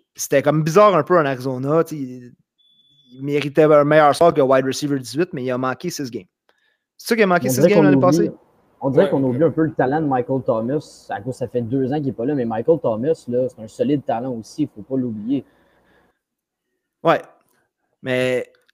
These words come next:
Speaker 1: il y a, il y a la drop aussi, euh, Drew Brees versus Jameis Winston. Mais tu sais, Jameis Winston,
Speaker 3: Énorme
Speaker 1: c'est un
Speaker 3: drop.
Speaker 1: slinger aussi. Fait, ouais, c'est un énorme drop, mais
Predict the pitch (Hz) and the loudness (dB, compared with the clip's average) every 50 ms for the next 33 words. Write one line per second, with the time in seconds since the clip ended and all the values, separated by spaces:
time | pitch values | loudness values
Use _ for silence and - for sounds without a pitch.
0 | _ _ _ _ _ _ _ - 123 110 113 127 135 135 135 139 143 143 143 143 | _ _ _ _ _ _ _ -20 -16 -10 -4 -2 0 0 2 4 4 6 6 4
1 | 139 156 160 156 151 156 147 - - - 175 170 165 156 147 143 139 135 131 131 | 4 4 4 4 4 2 0 0 0 2 4 6 6 8 8 8 6 6 4 4
2 | 143 147 139 131 147 151 160 156 135 143 139 139 139 147 143 131 127 143 139 139 | 2 2 2 4 4 4 4 2 2 0 -2 -2 -4 -6 -6 -4 -2 0 0 0
3 | 139 - - 139 131 - - 147 160 190 196 180 127 127 127 131 196 226 226 180 | -2 -4 -6 -8 -8 -6 -6 -6 -6 -6 -8 -6 -4 -6 -4 -2 -2 -2 -2 2
4 | 160 190 202 214 214 220 226 196 - - 262 254 - - 202 180 - - 185 185 | 4 4 4 4 4 4 2 2 4 4 4 2 4 4 4 4 4 4 2 4
5 | 185 196 190 180 170 165 - 180 160 135 120 - 123 117 139 143 139 - 143 151 | 6 6 6 6 6 4 2 -2 -4 -6 -4 -6 -4 -4 -2 -2 -2 -4 -4 0
6 | 160 175 190 190 175 160 170 185 240 233 185 151 139 127 | 2 2 2 4 4 6 6 6 6 4 2 0 0 0